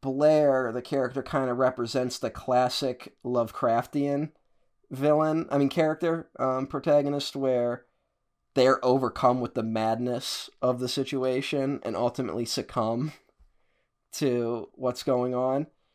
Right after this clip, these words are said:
Uh, and to the point where they become the monster. I mean, how many Lovecraft stories end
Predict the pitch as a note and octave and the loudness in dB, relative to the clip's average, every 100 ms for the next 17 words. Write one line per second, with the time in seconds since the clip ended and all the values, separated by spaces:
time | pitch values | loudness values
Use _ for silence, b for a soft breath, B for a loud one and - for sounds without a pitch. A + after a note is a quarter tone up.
0 | _ _ _ _ _ A#2 G2+ G2+ G2 - | _ _ _ _ _ 0 2 2 0 -4
1 | _ D#3+ D3+ D3+ - E3+ C#3+ C3 B2 A2 | _ -2 0 2 6 6 6 4 2 0
2 | G#2 C#3 C3+ G#2 G2 F#2+ F#2+ A2 G2+ G2+ | 4 6 6 4 -2 -4 -6 -4 -4 -4
3 | A#2+ A2+ G#2+ G2+ F#2 - A2 G#2 - G2 | -4 -2 -2 -4 -6 -6 -4 -4 -4 -6
4 | - G#2+ F#2+ F2 G#2 - G#2+ G#2 | -6 -6 -4 -4 -6 -6 -4 -4